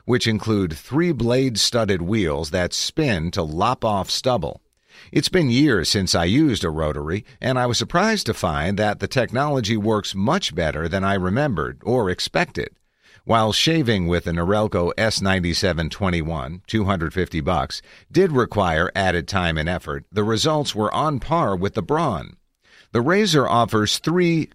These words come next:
comfort settings that primarily dictate how fast the blades spin.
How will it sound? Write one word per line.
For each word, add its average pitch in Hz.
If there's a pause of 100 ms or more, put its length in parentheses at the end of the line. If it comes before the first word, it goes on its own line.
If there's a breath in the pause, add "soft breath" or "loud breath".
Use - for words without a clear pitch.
comfort 113
settings -
that 98
primarily 95
dictate 90
how 104
fast 92
the 85
blades 92
spin. 65